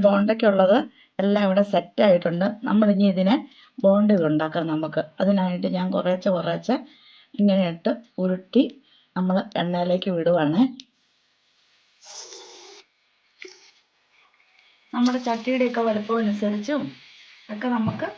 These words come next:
അതിൻ്റെ വലിപ്പങ്ങളൊക്കെ നിയന്ത്രിക്കാം. എത്ര വലിപ്പം വേണം?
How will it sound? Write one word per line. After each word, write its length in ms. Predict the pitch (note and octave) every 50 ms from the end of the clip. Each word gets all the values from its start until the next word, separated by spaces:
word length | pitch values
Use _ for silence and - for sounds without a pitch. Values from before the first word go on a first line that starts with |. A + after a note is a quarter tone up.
| - _ _ _ _ - _ _ _ _ _ _ _ _ _ _ _
അതിൻ്റെ 240 | A#3+ A#3 A#3+ A#3+ B3 A3+ A3+
വലിപ്പങ്ങളൊക്കെ 600 | G#3+ G#3+ G#3+ G#3+ A#3 A#3+ B3 B3 A3+ G#3+ G#3+ A3 A3
നിയന്ത്രിക്കാം. 520 | G#3+ G#3 G3+ G3+ G3+ G3+ G#3 G#3+ G#3+ A#3 D4 D4 - - _ _ _ _ _ _ _ _ _ _ _ -
എത്ര 180 | G#3 G#3 - B3 C4 B3
വലിപ്പം 300 | A3 G#3 G3+ G#3 A#3 A#3 A3+ G#3
വേണം? 220 | G3+ F#3 F#3 G3